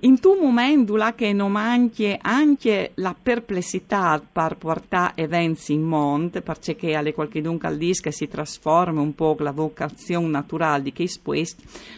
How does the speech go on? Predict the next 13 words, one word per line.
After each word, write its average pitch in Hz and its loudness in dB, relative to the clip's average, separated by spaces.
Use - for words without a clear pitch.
la - -4
società 196 -2
alpine 175 0
furlane 190 -2
e 180 -4
parte 160 -4
l'arte 180 -2
in 175 -2
che 170 -2
slux 147 -4
e 196 2
lo 202 0
fa 151 -6